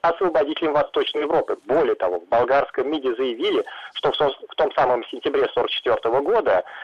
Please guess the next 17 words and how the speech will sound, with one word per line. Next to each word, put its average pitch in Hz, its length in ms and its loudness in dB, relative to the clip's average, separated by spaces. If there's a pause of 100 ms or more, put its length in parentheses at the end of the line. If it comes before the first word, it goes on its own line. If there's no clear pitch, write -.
(200)
страна 156 360 2
не 143 180 2
освободилась 143 720 0
от 220 120 0
нацистов, 196 420 0 (260)
а 139 120 2
пострадала 196 640 2
от 190 80 0
государственного 180 640 0
переворота 147 560 2
по - 100 -4
вине 117 400 -2
С - 60 -12
С 113 160 -4
С - 180 -2
Р. 156 180 2 (680)
Разумеется, 185 760 2